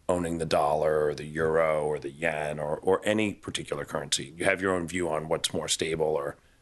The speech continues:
but that, that you wouldn't just, you wouldn't just buy any currency,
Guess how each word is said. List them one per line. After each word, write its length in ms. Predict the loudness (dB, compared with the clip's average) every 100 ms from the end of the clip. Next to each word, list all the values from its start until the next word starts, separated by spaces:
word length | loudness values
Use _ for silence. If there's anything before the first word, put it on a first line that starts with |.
| _ _
but 100 | 0
that, 240 | 2 2 2
that 240 | 0 0 -12 _ _ _ _ _ _
you 140 | 2
wouldn't 320 | 4 4 4 4
just, 320 | 4 4 0 -10 -20 -20 -20 _ _ -20 -20 -6
you 140 | 0
wouldn't 280 | 4 6 4
just 140 | 2
buy 160 | 4 4
any 200 | 4 2
currency, 640 | 0 -2 0 0 0 -2